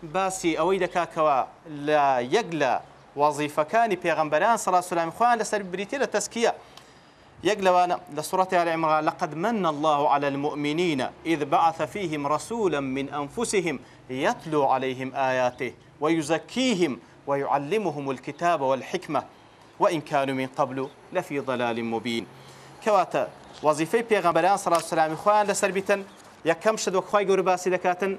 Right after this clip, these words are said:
«يتلو عليهم آياته.» تیلاوەی ئايات، تیلاوەی ئاياتی خوای گەورە. لە بۆ ئەوی وەکو تەذکیرەیەک بی، «سەیەذەکەر من یەخشا فەذەکر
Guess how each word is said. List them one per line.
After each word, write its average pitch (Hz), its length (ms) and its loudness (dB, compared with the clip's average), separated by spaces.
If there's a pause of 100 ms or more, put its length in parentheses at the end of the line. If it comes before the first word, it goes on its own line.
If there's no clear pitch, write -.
«يتلو 196 340 2
عليهم 151 320 0
آياته.» 131 480 0 (300)
تیلاوەی 165 480 2
ئايات، 165 360 4 (680)
تیلاوەی 160 460 2
ئاياتی 196 340 2
خوای 180 320 2
گەورە. 160 220 2 (380)
لە 139 100 0
بۆ 190 140 2
ئەوی 175 180 6
وەکو - 260 0 (840)
تەذکیرەیەک 180 680 2 (100)
بی، 135 240 0 (320)
«سەیەذەکەر 170 720 0 (100)
من 165 100 4 (100)
یەخشا 190 360 0 (880)
فەذەکر 208 480 2